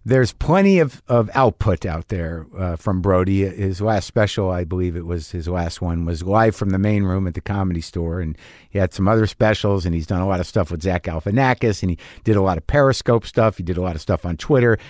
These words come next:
He did everything. Brody did everything. The last I remember, I remember he had a gig over at Midnight, uh, the show that Hardwick hosted. He was the audience warm-up. He's great at that. And I just, I saw him the Wednesday before he passed.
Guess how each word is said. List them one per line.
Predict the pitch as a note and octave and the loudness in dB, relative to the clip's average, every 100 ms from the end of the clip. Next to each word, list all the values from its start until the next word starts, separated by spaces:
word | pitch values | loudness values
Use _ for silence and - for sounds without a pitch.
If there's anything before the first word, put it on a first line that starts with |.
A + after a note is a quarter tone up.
| - - | -12 0
He | C#3 | 2
did | C3 C#3+ C3+ | 4 4 4
everything. | B2+ F#2+ G2 - E2+ C2+ - _ _ _ _ _ | 2 2 2 2 -2 -4 -16 _ _ _ _ _
Brody | G2 C3 C#3 C#3 | 0 4 4 4
did | B2 B2+ | 4 4
everything. | A#2+ A2 G2+ F#2 D#2+ D2+ | 4 2 0 0 -2 0
The | G2 | 2
last | C3+ C3 C#3 | 2 2 2
I | |
remember, | B2 A#2+ A#2+ A#2+ A#2 A2 G2+ - - _ _ _ _ | 2 2 2 2 4 2 0 -10 -20 _ _ _ _
I | G#2+ | 0
remember | C3 B2+ B2 | 4 4 4
he | |
had | B2 A2+ | 4 2
a | |
gig | G2 B2+ B2+ | 2 2 4
over | B2 A#2 A#2+ | 4 4 4
at | |
Midnight, | A#2 D3 B2+ G#2+ E2+ D2+ F#2+ | 4 4 4 2 0 -4 -4
uh, | F2+ | 0
the | F#2+ | 0
show | - G#2+ G2+ | 2 2 4
that | F#2+ | 2
Hardwick | G2+ A2+ G2+ F2+ | 2 2 2 0
hosted. | F#2+ F2 G2 | 0 0 0
He | F2+ | 0
was | F#2+ F2+ | 0 0
the | F#2+ | -2
audience | F2+ A#2 A2 F#2 - | 2 2 4 0 -2
warm-up. | F#2 F2 E2 D2 | -2 0 -2 -6
He's | D#2+ F2+ | -8 -2
great | G#2+ G2 D#2+ | 2 2 0
at | |
that. | F#2+ E2+ E2+ - - - - - - - - - - | -2 -4 -4 -12 -20 -20 -20 -20 -20 -20 -20 -20 -2
And | G#2+ | 2
I | G#2+ | 2
just, | G#2 B2+ | 2 -2
I | A2 | 0
saw | A2 - B2 | -2 2 4
him | A#2+ B2 A#2+ | 4 2 2
the | G#2 | 2
Wednesday | A2 A2+ A2 A#2 | 2 0 2 0
before | G#2+ G#2 A#2 A2+ | 0 -2 0 0
he | |
passed. | G#2 B2 G#2+ E2 - | 2 2 2 -2 -12